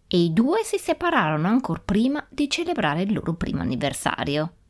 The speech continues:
Tuttavia, Sara da questo momento in poi continuò a firmare le sue opere con il suo cognome da sposata. La sua parabola ascendente iniziò ad arrestarsi nel milleottocentoventisette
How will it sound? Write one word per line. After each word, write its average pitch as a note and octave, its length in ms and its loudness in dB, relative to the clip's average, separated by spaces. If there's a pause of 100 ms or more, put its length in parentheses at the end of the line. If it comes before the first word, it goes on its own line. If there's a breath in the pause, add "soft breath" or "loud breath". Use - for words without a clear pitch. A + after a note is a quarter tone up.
(400)
Tuttavia, A#3 600 2
Sara G3+ 580 0
da - 120 0
questo E4 340 -2
momento G#3+ 400 2
in F3+ 140 2
poi A3 400 0
continuò G#4+ 480 0
a - 40 -2
firmare F#3+ 520 0
le D#3+ 120 -2
sue E3+ 160 -4
opere F3+ 460 0
con G#3 180 2
il E3+ 140 0
suo C#4+ 220 -6
cognome F4+ 440 -2
da - 120 -6
sposata. - 800 -8 (1600)
La G#3 100 0
sua G#3 420 4
parabola G3+ 540 6
ascendente F3+ 920 2 (140 soft breath)
iniziò C#4+ 420 6
ad G3 160 6
arrestarsi F3+ 800 2
nel G#3+ 160 6
milleottocentoventisette G#3 1800 0